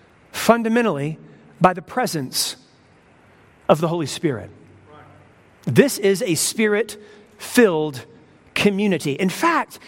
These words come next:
it's not an overstatement to say, actually, that verses forty-two to forty-seven is a description of what a Spirit-filled community looks like.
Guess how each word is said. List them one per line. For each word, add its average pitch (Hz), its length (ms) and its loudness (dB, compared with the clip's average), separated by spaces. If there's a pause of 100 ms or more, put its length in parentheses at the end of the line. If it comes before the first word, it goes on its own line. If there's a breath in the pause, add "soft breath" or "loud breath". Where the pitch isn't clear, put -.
(120)
it's - 200 0
not 339 140 2
an 226 100 -4
overstatement 226 640 -2
to 202 80 -4
say, 233 340 0
actually, 143 500 -6 (920 loud breath)
that 190 120 4
verses 269 360 0
forty-two 285 380 2
to 247 60 2
forty-seven 247 540 2
is 196 140 -4
a - 20 -2
description 202 600 -2 (180 loud breath)
of 175 140 6
what 311 320 2 (160 loud breath)
a - 80 0
Spirit-filled 277 760 2
community 233 560 2
looks 294 240 2
like. 117 200 -2